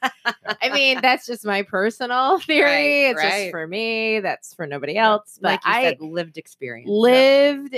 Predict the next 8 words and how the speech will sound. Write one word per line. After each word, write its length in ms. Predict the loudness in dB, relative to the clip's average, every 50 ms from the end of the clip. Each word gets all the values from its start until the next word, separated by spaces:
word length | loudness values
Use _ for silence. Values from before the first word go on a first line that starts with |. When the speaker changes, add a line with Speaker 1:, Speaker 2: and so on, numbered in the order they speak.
| -10 -10
Speaker 2:
experience. 840 | -12 -14 -14 -18 -12 -10 -10 -8 -8 -10 -12 -16 -20 _ -20 -14 -2 0
Okay, 300 | 0 0 2 0 -4 -4
so 240 | -6 -4 -4 -2 -2
now, 460 | -2 0 2 2 4 4 2 2 -2 -6
now 300 | -10 -6 -2 0 0 0
you 220 | 0 -2 0 0 2
are 200 | 2 2 2 2
at 480 | 0 2 2 2 0 -2 _ -20 -20 _